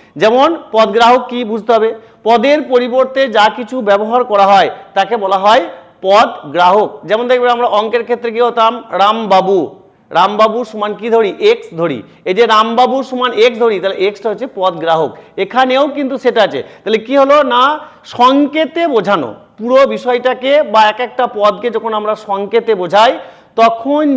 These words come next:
যে পদ, যে গ্রাহকগুলো আমরা ব্যবহার করি সেগুলোকে বলা হচ্ছে পদ গ্রাহক। যেমন আমি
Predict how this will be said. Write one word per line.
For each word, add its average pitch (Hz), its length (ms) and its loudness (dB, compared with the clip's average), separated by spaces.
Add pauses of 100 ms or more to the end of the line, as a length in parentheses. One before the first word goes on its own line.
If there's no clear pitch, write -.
যে 247 540 2 (140)
পদ, 220 240 0 (300)
যে 226 180 -4
গ্রাহকগুলো 247 640 2
আমরা 233 180 0
ব্যবহার 196 340 -2
করি 226 320 -4 (220)
সেগুলোকে 220 600 0
বলা 175 240 0
হচ্ছে 196 220 -2 (140)
পদ 202 280 4 (340)
গ্রাহক। 160 360 0 (180)
যেমন 254 280 0
আমি 247 200 -2